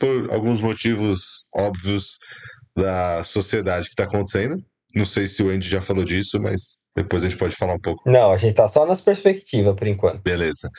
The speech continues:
Speaker 1: É, então o Andy daqui a pouco ele vai falar por que que a gente tá falando um pouco de D e D dessa vez.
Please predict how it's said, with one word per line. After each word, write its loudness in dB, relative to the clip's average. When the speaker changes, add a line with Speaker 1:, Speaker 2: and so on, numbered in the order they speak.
Speaker 1:
É, 0
então -2
o -2
Andy -2
daqui -2
a -2
pouco -2
ele 0
vai -2
falar -2
por -4
que -4
que -2
a -4
gente -4
tá -2
falando -4
um -6
pouco -4
de -2
D -2
e 0
D -2
dessa -2
vez. -6